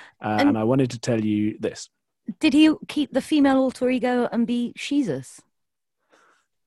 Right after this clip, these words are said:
Speaker 2: as well?
Speaker 1: You nailed that, Sam. <laughs>
Speaker 2: Thank you. Thank you.
Speaker 1: Wordplay.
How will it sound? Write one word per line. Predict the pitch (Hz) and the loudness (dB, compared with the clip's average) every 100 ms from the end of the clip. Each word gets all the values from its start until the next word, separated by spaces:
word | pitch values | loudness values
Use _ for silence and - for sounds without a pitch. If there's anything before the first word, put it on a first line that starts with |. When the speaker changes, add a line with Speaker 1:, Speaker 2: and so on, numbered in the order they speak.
| _ _ _ _ _ | _ _ _ _ _
Speaker 2:
as | 190 180 | -4 2
well? | 208 302 160 | 6 8 6
Speaker 1:
You | 143 | 4
nailed | 135 131 120 113 | 4 4 2 0
that, | 104 - | -2 0
Sam. | - - - - | 0 2 4 4
<laughs> | - - | 4 -2
Speaker 2:
Thank | 233 226 190 | -2 -2 0
you. | 190 | 0
Thank | 202 - | 0 0
you. | 135 | 2
Speaker 1:
Wordplay. | 135 135 - 117 95 | 4 4 2 -2 -4